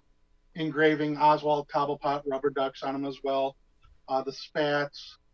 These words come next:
But a lot of the stuff is between my wife and Troublemaker Cosplay. We, we build off of what we have. I mean, at one point, uh, I have the purple pants for the,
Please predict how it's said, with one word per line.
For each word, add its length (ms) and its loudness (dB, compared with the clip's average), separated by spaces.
But 240 0
a 200 0
lot 240 6
of 80 0
the 60 0
stuff 320 -2
is 200 -2
between 420 -4
my 140 2
wife 480 2
and 240 -8
Troublemaker 600 -4
Cosplay. 720 -2
We, 320 -4
we 140 -4
build 320 4
off 180 6
of 80 -4
what 140 -2
we 140 -2
have. 360 -6
I 80 -8
mean, 240 -10
at 140 2
one 200 4
point, 400 2
uh, 420 6
I 120 2
have 220 -2
the 100 -10
purple 320 -2
pants 340 -4
for 220 -2
the, 320 -2